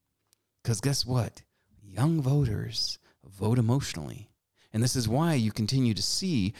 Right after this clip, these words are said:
pushes like this to lower the voting age. This is just one step. Hey,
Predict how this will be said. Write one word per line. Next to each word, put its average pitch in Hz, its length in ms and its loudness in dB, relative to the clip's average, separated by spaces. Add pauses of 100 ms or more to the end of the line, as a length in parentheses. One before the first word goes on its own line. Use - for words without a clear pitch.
(160)
pushes 131 360 -2
like 110 300 -4
this 143 640 -2 (500)
to 208 140 0
lower 104 260 2
the 117 100 0
voting 170 440 0
age. - 520 -6 (160)
This 240 200 -2
is 151 80 -6
just 139 240 -2 (240)
one 123 560 -2
step. - 540 -4 (880)
Hey, 139 420 0